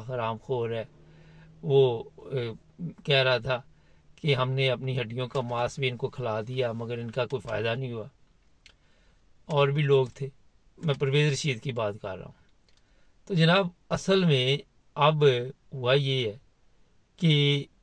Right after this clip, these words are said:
एक मुआहदा हुआ इनका, वो ये कि आपने इलेक्शन हमें जितवाना और हम chief of army staff को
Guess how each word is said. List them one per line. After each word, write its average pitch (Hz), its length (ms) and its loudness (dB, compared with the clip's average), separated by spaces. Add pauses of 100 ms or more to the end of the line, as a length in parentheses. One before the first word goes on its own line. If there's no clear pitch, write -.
(340)
एक 156 200 0
मुआहदा 139 400 4
हुआ 117 240 -2
इनका, 123 340 -8 (840)
वो 147 240 6
ये 139 420 2 (120)
कि 156 120 -6 (100)
आपने 135 440 2
इलेक्शन 123 560 -4
हमें 120 300 -4
जितवाना 143 520 -4 (1000)
और 143 220 2
हम 165 440 2
chief 135 240 -2
of 143 180 -4
army 131 320 -2
staff 117 400 -4
को 123 340 -4